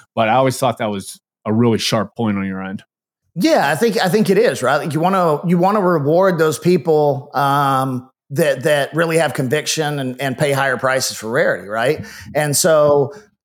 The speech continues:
Speaker 2: we're gonna do that for sure. Uh, we clawed back when Alex and I, um, bought, uh, Rainy Studios, we clawed back fifty million team tokens. And so we've already said, like, we're gonna airdrop it to Seedon holders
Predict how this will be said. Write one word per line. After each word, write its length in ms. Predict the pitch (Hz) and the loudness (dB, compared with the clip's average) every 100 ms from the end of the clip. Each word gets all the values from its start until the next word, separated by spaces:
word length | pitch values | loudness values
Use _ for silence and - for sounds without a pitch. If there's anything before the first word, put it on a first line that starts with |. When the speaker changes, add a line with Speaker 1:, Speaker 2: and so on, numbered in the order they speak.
| _ _ _ _ | _ _ _ _
Speaker 2:
we're 240 | 147 196 | 0 2
gonna 180 | 180 147 | 2 0
do 160 | 151 175 | 0 0
that 260 | 104 - | -2 -8
for 120 | - 123 | -8 -4
sure. 400 | 165 147 85 - - | -2 -2 -4 -14 -4
Uh, 200 | 123 123 | -2 0
we 120 | 160 | 0
clawed 380 | - 180 170 156 | 2 2 2 2
back 260 | 156 156 151 | 0 0 -2
when 100 | 147 | -2
Alex 380 | 147 180 160 - | 0 0 0 -2
and 100 | 147 | 0
I, 360 | 147 147 143 | 0 0 0
um, 540 | 135 131 127 117 113 107 | 0 0 -2 -2 -6 -6
bought, 580 | 160 147 135 131 - - - _ _ 135 | -2 0 0 -2 -6 -16 -18 _ _ -2
uh, 340 | 120 110 107 | -2 -2 -2
Rainy 360 | 120 165 165 135 | -2 -2 -2 -4
Studios, 680 | - 202 254 139 117 123 - - - | -2 0 0 -2 -2 -4 -8 -20 -4
we 100 | 185 | -2
clawed 400 | 202 208 185 143 | 0 2 0 0
back 280 | 170 160 - | -2 -2 -4
fifty 340 | 170 156 151 | -6 -4 -6
million 380 | 143 143 139 123 | -2 -2 -2 -6
team 260 | 147 143 135 | -6 -4 -4
tokens. 540 | 107 90 _ _ - _ _ _ _ _ | -6 -10 _ _ -20 _ _ _ _ _
And 200 | 135 131 | -4 -2
so 440 | 120 135 127 120 107 | -2 0 0 0 0
we've 200 | 175 180 | 0 2
already 260 | 170 143 123 | 2 0 -2
said, 320 | - 170 131 | 2 2 2
like, 160 | 123 | -2
we're 180 | 113 170 | 0 -2
gonna 160 | 165 143 | 0 -2
airdrop 580 | 131 165 151 139 127 147 | 0 0 0 0 0 -2
it 180 | 131 - | -6 -4
to 400 | 143 131 123 120 | -4 -2 -4 -8
Seedon 460 | - 175 165 160 151 | -8 -2 -2 0 0
holders 600 | 151 143 143 151 160 - | 0 2 0 -2 -6 -14